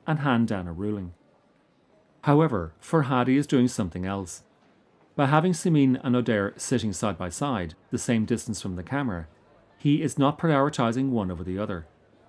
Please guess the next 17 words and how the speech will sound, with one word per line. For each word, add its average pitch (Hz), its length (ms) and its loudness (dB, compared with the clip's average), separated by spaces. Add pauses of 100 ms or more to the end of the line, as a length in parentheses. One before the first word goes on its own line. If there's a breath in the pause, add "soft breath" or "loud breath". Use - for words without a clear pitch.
(160)
Instead, 131 540 0 (180)
he 120 100 6
affords 156 400 0
them 92 220 -8 (160)
both 135 280 4
equal 117 360 -2
sympathy. 110 500 -4 (840)
Simin's 147 480 4
reasons 92 460 -2 (160)
are 117 120 2
just 143 280 0
as 160 100 -10
compelling 135 460 0
and 92 120 -4
rational 113 480 -6 (180)
as 139 140 -2
Noder's. 92 580 -6